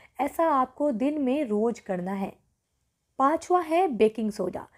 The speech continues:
बेकिंग सोडा का इस्तेमाल न सिर्फ केक बनाने में बल्कि पसीने की बदबू को भी दूर करने में किया जा सकता है। इस प्रयोग के लिए एक चम्मच बेकिंग सोडा को ताजे नींबू के रस में मिलाकर पसीने वाली जगह पर लगाएं। फिर जब यह सूख जाए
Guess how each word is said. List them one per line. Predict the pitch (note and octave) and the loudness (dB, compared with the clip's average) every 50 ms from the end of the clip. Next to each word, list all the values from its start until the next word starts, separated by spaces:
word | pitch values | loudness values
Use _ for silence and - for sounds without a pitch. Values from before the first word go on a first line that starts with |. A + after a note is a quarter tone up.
| _ _ _ | _ _ _
बेकिंग | G#3 F3+ A3+ B3+ - E4+ E4+ F4 | 2 4 4 4 4 4 2 2
सोडा | - F4 E4 D#4+ E4 | 2 2 2 4 4
का | D#4+ E4 | 4 2
इस्तेमाल | E4 E4 - E4+ D#4+ D#4 D#4 D#4 E4 E4+ | 0 0 -2 -4 -2 -2 0 0 0 0
न | D4+ C#4 D4+ D#4+ | 0 0 -2 -2
सिर्फ | D#4+ - D#4 E4 E4 - | -2 0 -2 -2 -2 -4
केक | - - C4 D4+ E4 E4 - | -6 -4 -2 -2 -2 -2 -4
बनाने | D4+ D4 D4 D4 C#4+ D4 | -6 -4 -2 -2 -2 -2
में | C#4+ C#4+ D4+ E4+ E4 C4 | -2 -2 -2 -2 0 0
बल्कि | C4+ C4+ C4+ - D#4 D#4+ | 0 0 0 0 0 0
पसीने | D#4 D4 C4 - C4+ C4+ C#4 D#4 D#4+ | 0 -2 -4 -2 -2 -2 -2 -2 -2
की | - - D4+ D4+ | -2 0 0 0
बदबू | B3 G#3 - G3 G3+ B3 D4 | 0 0 -2 0 0 0 0
को | C#4+ - C4+ B3 | 0 -2 -4 -2
भी | G#3 C4 C#4+ | 0 0 0
दूर | G#3+ G3 A#3 C4+ D#4 | 0 0 0 0 0
करने | D4+ - C4+ A3 G3 G3 F#3 | 0 0 0 0 0 -2 -2
में | F#3 G3+ C4+ D#4+ | -2 -4 -4 -4
किया | - - B3+ A3 G#3 | -4 -2 -2 0 0
जा | G3 G#3 | 0 -2
सकता | F#3+ - G#3+ G3+ - - G3+ | -4 -6 -8 -8 -8 -6 -6
है। | F3 F#3+ - - - - - - - _ - | -6 -6 -8 -10 -14 -20 -20 -20 -8 _ -4
इस | F#4 - | -4 0
प्रयोग | - F4 D#4+ D#4 D#4+ E4 E4 E4 | 2 4 4 4 4 2 0 -2
के | - D#4+ D4+ | -4 -4 -2
लिए | C#4+ D4 D#4+ | 0 0 0
एक | D#4+ A4 - - C4+ D#4+ F4 - - | -2 -4 -4 -2 0 0 -2 -2 -6
चम्मच | - D#4 D4 C#4 C#4 C#4+ D4 - A#3 | -6 -6 -4 -2 -2 -4 -4 -6 -4
बेकिंग | F#3+ G#3+ G3+ G3 - D#4 E4+ E4 | -2 -2 -2 0 -2 -4 -6 -4
सोडा | - D#4 C#4+ C4 C#4 | -2 -2 0 0 0
को | C#4 - D#4 D#4+ D#4+ | 0 0 -2 -4 -2
ताजे | - - A#3+ G#3+ A3+ A3+ D4 D#4+ D#4+ | -2 -2 0 0 0 0 0 0 0
नींबू | D#4 D4 D4 C#4 D4 D4 | -2 -2 -2 -2 -2 -2
के | D4 - D4 D4 C#4+ | -2 -2 -2 0 0
रस | A3+ A#3 C4+ - - | 0 -2 -4 -4 -6
में | C#4 C#4+ | -6 -4
मिलाकर | C4+ C4 B3+ A#3+ A#3+ A3+ A3 - B3 C4 C4+ | -2 -2 0 0 0 -2 -2 -2 -4 -4 -2
पसीने | - B3+ A#3+ - - C4 C4 C#4 D4 D4 | -4 -6 -6 -4 -4 -4 -2 -2 0 2
वाली | C4 G#3 G#3+ B3+ C#4+ | 2 2 4 2 0
जगह | A3+ - G#3+ G3 G3+ | 0 -2 -2 -2 -2
पर | F#3+ - C4+ D4+ | -2 -2 -2 -2
लगाएं। | D4+ A#3+ G3 G3 - - - - _ _ _ _ _ _ _ _ _ _ _ _ _ - | 0 0 -2 -4 -6 -12 -16 -20 _ _ _ _ _ _ _ _ _ _ _ _ _ 2
फिर | F#4 F#4+ F4+ C#4 | 4 4 4 2
जब | A3 D#4+ D#4+ C#4 | 2 2 2 4
यह | D#4 E4 E4+ F4 | 4 2 2 0
सूख | - - - C#4+ D#4 F4+ F#4 - | -4 -4 0 2 2 2 2 0
जाए | B3+ A#3 A#3 G#3 A3+ D#4 | -2 0 0 2 0 0